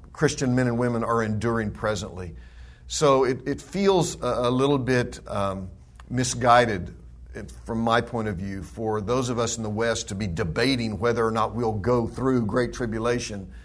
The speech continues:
when so many in the Christian church are already experiencing this in a way that we can't even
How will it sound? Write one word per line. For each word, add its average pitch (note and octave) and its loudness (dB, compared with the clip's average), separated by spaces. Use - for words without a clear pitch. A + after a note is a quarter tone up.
when A2+ 0
so C#3 2
many C3 2
in A#2 -2
the A2 -2
Christian A2+ -4
church A2 -4
are A2+ 2
already A#2 4
experiencing G#2+ -6
this G2+ -6
in A2+ -2
a A2+ 0
way A2+ 2
that G2 -4
we A#2+ -2
can't A#2+ -4
even F#2 -4